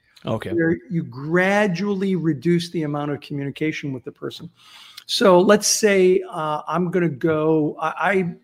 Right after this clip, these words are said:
Speaker 2: lived most of my life in California. Let's say I was gonna go to L A.
Speaker 1: Mm-hmm.
Speaker 2: And rather than call somebody who, um, I probably should have never let into my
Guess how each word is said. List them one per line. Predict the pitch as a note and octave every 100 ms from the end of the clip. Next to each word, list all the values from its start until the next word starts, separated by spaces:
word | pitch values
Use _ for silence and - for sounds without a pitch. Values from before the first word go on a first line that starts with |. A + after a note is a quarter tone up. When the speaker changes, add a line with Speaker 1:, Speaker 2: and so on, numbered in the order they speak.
| - -
Speaker 2:
lived | E3 E3 F3 D3+
most | E3 D#3+
of | E3+
my | D3+
life | D3 D3
in | C#3
California. | C#3 C3+ - D3 C3+
Let's | C#3 E3+
say | -
I | E3+
was | D3+ C3+
gonna | D#3
go | C#3 C#3+
to | D3+
L | C#3 C3
A. | C3+ C3+ - _ _
Speaker 1:
Mm-hmm. | C3+ A#2+ A2 - - D#3+
Speaker 2:
And | D#3 D3+ D3 D3 -
rather | D#3+ F#3 F#3+ F#3 F3
than | D3 D#3+ D#3 D3+ D3+ D3+ - _ _ _ _
call | - F3+ F3+
somebody | F3 - E3+ D3 C#3+ D3 D3 C#3+
who, | B2 C#3+ C3+ C3+ - -
um, | B2+ B2+ B2 A#2+ A#2+ A#2+ - - - _ _ _ _ _
I | D#3+
probably | E3+ F#3 E3 D#3+
should | - D3+
have | C3+
never | D3+ D3
let | D3 C#3+
into | C3+ C#3
my | C3 C3